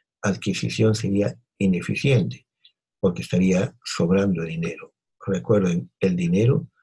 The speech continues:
tiene como destino el gasto en X e Y, y lo mejor que podemos hacer es gastarlo totalmente. Por esta razón, entonces, esto está con color verde, lo puedo yo cambiar.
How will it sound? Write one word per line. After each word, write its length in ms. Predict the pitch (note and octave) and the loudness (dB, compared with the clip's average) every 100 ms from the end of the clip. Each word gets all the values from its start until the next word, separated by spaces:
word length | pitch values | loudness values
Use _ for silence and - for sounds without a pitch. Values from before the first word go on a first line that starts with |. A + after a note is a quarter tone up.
| _ _ _ _ _ _ - | _ _ _ _ _ _ -8
tiene 460 | G#2+ A2+ B2 - - - | 0 4 4 2 -4 -6
como 280 | F#2 E2+ E2+ | -4 -2 -4
destino 640 | E2 - A#2+ C3 D3 - _ _ _ _ | -6 0 4 4 4 -4 _ _ _ _
el 220 | - F2 F2 | -4 0 2
gasto 360 | G#2 A2 - | 2 0 -2
en 160 | E2+ F2 | -2 0
X 440 | A2+ A#2+ A#2 - - | 0 2 0 -2 -12
e 100 | - | -4
Y, 500 | F2 F2 F#2 F#2+ E2 - _ _ _ _ _ - | -2 0 0 0 -2 -10 _ _ _ _ _ -2
y 80 | G2 | 0
lo 120 | F2 | 0
mejor 300 | F2 G2 F#2+ | -2 -2 0
que 120 | - | -2
podemos 440 | - F2 F#2+ G#2 | -2 0 0 -2
hacer 400 | F2+ - F#2+ F#2+ | -4 -4 -2 -2
es 200 | F#2 - - | -4 -8 -8
gastarlo 760 | F2+ E2+ - F#2 F2 E2+ A#2+ - - _ _ _ - | -6 -6 -4 -2 -2 -2 -4 -6 -12 _ _ _ -6
totalmente. 760 | F2 E2+ F2 D#2+ E2+ - - - _ _ _ _ _ - - | -4 -2 -4 -4 -8 -14 -20 -20 _ _ _ _ _ -12 -2
Por 120 | G#2 | 0
esta 200 | A2+ C#3 | 2 2
razón, 340 | B2+ - A#2+ | 2 4 4
entonces, 640 | A2+ G2 A#2 G#2+ A2+ - - _ _ _ _ _ _ _ _ | 4 4 2 2 2 -2 -8 _ _ _ _ _ _ _ _
esto 320 | A2 A2+ - - | 0 0 2 -2
está 560 | - A#2 G#2 G2 G2+ | 0 2 4 2 -2
con 220 | - F2 F2 | -4 -4 0
color 260 | F#2 G2 | 2 4
verde, 300 | F#2+ G#2+ A2+ | 4 4 4
lo 160 | G2 E2+ | 0 0
puedo 260 | - F2+ E2+ | 0 0 2
yo 320 | E2+ E2+ - | 0 -4 -6
cambiar. 560 | - E2+ G2+ G#2+ G2 | -4 0 2 2 0